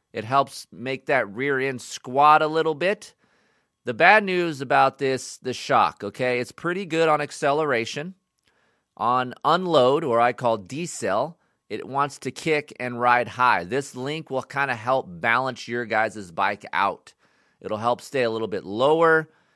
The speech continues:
It'll be a little bit flatter, which will help you get into corners better.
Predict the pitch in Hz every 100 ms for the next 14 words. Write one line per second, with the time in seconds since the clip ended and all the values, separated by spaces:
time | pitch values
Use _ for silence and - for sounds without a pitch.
0 | _ - 107 104 107 104 98 - 143 156
1 | 151 156 151 127 123 - 110 101 127 131
2 | 117 123 104 123 120 113 - 120 117 104
3 | 85 110 110 71